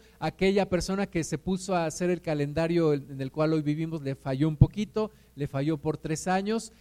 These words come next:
Jesús nació en, en el año tres antes de Cristo. Partió en dos la historia de la humanidad y aún los ateos tienen que reconocer que hay un antes de Cristo y un después de Cristo. Jesús tuvo un ministerio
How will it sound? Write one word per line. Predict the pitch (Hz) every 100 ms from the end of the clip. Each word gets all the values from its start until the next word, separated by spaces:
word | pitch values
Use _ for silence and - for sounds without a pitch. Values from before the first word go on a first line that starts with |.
| _ -
Jesús | 147 185 180
nació | 175 160 - 175
en, | 175
en | 160 143
el | 143 156
año | 170 170
tres | - 160 175 -
antes | 165 156 160
de | 135 143
Cristo. | 147 147 147 139
Partió | - 156 165 - 214
en | 214 208
dos | 226 247 214
la | 202
historia | 190 190 180
de | 170
la | 156
humanidad | 147 147 147 147 214 233 - - -
y | 165
aún | 165 185 220
los | 226 220
ateos | 175 160 233 269 262
tienen | - 196 180
que | 165
reconocer | 156 147 151 147 147 196 220 -
que | 160
hay | 160 156
un | 160 156 -
antes | 175 233 240 214
de | 190
Cristo | - 190 208 - 220 220
y | 147 143
un | 139
después | 127 123 - 190 220 220 - _ _ _
de | 131 156 151
Cristo. | 190 214 220 - 147
Jesús | - 165 - 240 -
tuvo | 233 208 220
un | 202
ministerio | 196 165 - - 185 180 185 185